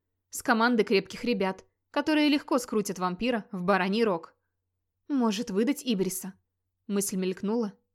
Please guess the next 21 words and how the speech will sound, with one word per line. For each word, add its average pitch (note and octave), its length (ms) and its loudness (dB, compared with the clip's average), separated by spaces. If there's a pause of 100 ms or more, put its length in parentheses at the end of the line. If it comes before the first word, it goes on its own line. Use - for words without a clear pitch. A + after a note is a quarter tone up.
и F#3+ 160 -6
исчезла. F#3 540 -6 (680)
Наследница D4+ 600 2
лорда G#3+ 300 2
Тершина A3+ 580 -2 (300)
умела D4 340 2
держать F#3 380 -2
слово. F#3 460 -2 (840)
Они C#4 220 4
с - 100 -2
вампиром C#4 420 6
заключили G#3 460 0
сделку. A3 580 0 (520)
И E4+ 80 2
что F4+ 260 0
притворяться, G#3+ 880 2
цена A3+ 320 2
жизни A3 580 0
по G#3 80 -2
ней F#3+ 200 2
смехотворна. F3+ 800 -4